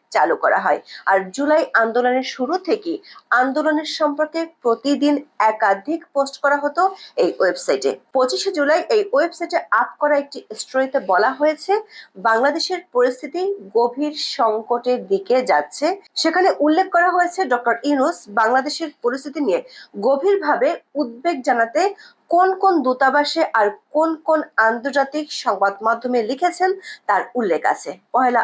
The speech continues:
আগস্ট আরেকটি স্টোরিতে বলা হয়, ডক্টর ইউনূস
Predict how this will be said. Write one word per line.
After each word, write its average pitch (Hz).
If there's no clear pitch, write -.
আগস্ট 226
আরেকটি 294
স্টোরিতে 302
বলা 196
হয়, 170
ডক্টর 214
ইউনূস 262